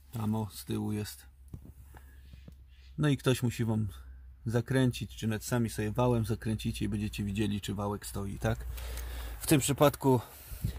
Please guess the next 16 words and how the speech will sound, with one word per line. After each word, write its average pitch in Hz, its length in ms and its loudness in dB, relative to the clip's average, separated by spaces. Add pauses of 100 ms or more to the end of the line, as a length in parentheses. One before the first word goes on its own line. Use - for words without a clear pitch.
wszystko - 300 0
jest 117 180 2
pewne. 147 420 4 (1200)
Yy, 123 1300 0
zerwał 151 300 6
się, 139 240 2 (180)
na 151 140 -2
bank 143 240 8
zerwał 123 320 2
się 127 140 -6
ten 123 160 2
łańcuch 117 480 0
między 110 640 0
wałkami 110 500 0
a 107 60 -2
pompą, 127 500 2